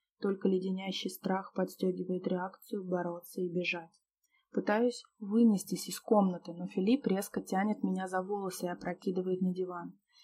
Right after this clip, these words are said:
«Веди себя спокойно, и обещаю, я буду нежным. Тебе понравится». С этими словами он наваливается на меня –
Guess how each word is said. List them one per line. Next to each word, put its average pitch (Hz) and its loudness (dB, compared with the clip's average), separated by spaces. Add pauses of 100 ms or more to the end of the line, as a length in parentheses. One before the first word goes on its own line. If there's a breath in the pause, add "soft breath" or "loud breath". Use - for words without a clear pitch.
(140 soft breath)
«Веди 190 2
себя 202 -2
спокойно, 208 2
и 185 2
обещаю, 180 -2
я 190 4
буду 185 -2
нежным. 190 -2
Тебе 269 4
понравится». 254 2 (460)
С - -4
этими 190 0
словами 208 4
он 190 2
наваливается 185 0
на 175 -4
меня – 180 -8